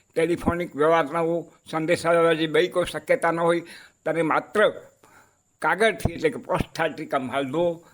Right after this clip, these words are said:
અને રોજ આ કચ્છી ભાષા સુંદર શ્રોતાએ જી જો કો ટપાલ હે, ઈ વડે પ્રમાણ મેં,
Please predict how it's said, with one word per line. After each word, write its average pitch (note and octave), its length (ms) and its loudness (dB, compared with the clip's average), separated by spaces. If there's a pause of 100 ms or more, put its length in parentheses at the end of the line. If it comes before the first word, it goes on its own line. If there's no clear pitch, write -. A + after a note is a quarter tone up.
(140)
અને C#3+ 240 -6 (100)
રોજ C#3 320 -4 (540)
આ A#2 60 -10 (1300)
કચ્છી E3+ 300 -2
ભાષા D#3 320 0
સુંદર D3 440 0
શ્રોતાએ - 540 0
જી C#3+ 220 0 (520)
જો D3 100 -8
કો C#3+ 360 -2 (320)
ટપાલ D#3+ 380 0
હે, B2 220 -2 (460)
ઈ C#3 220 -4 (420)
વડે F3+ 240 2
પ્રમાણ C#3 360 -2
મેં, B2+ 300 -6